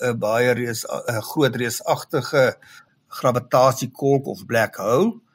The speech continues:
die een in ons eie Melkweg. Eh, wil jy daar moet jy my ook weer korrigeer, maar dit is so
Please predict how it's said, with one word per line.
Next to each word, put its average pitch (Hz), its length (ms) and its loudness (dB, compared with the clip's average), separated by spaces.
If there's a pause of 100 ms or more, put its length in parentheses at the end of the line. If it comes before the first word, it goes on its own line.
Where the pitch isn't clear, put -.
(220)
die 123 260 -2
een 151 100 2
in 143 100 0
ons - 260 -6 (300)
eie 180 440 4 (240)
Melkweg. 127 840 0 (360)
Eh, 104 560 -6
wil 107 180 -4
jy 160 100 2
daar 127 220 4
moet 147 140 -2
jy 165 60 -4
my 151 80 2
ook 170 200 2
weer 156 200 2
korrigeer, 170 420 0
maar 160 100 4
dit 147 100 0
is - 80 -8
so 160 380 2